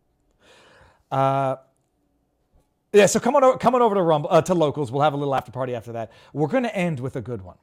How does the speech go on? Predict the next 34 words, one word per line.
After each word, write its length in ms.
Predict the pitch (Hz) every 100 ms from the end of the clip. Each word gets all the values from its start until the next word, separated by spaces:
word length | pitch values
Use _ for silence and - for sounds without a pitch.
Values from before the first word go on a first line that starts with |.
| _ _ _ _
Everybody 440 | 202 294 320 311
has 140 | 214 208
seen 280 | - 240 247
the 80 |
movie 400 | 233 226 226 202 - _ _ _ -
Idiocracy? 680 | 196 208 214 214 190 226 220 _ _ _ _ _
Go 100 | 110
to 60 | 107
the 80 |
chat. 440 | 127 170 185 - _ _ _ _ _ -
One, 580 | 123 160 196 220 233 254 -
yes, 580 | 135 160 180 117 - -
I 100 | -
have 140 | 139 117
seen 340 | - 208 202
Idiocracy. 880 | 208 185 165 147 151 135 147 135 113 _ -
Two, 560 | - 214 220 214 220 -
no, 640 | 151 165 185 165 113 - _ _ _
I 160 | 147 147
have 180 | 147 139
not 300 | 151 143 -
seen 240 | - 117
Idiocracy. 720 | 107 98 87 85 - - - _ _ _ _ _ _ _ _ _ _ _ _ _ _ -
Finboy 380 | 208 190 202
Slick 400 | - 202 220 220 -
says, 480 | - 196 160 160 -
thank 340 | - 165 -
you 60 | 135
for 100 | 127
doing 240 | 110 139
this 140 | 127
in 80 | 131
real 160 | 131 123
time. 260 | 131 127